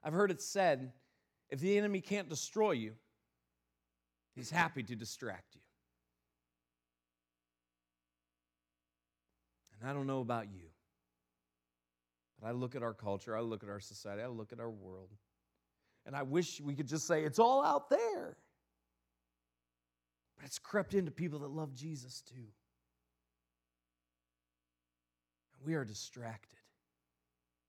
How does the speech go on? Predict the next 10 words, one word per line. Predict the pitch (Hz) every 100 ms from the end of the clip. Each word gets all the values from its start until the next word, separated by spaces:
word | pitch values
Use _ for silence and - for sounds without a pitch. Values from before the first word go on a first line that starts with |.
| _ _ _ _ _ _ _ _ _ _ _ _ _ _ _
And | 101
we | 127
are | 165
distracted | 131 - - 156 156 170 180 160
by | 131 127
things | 120 - 135 135 120
that | 113
will | 101 98
ultimately | 117 117 - 123 98 113
destroy | 101 104 - - 87 90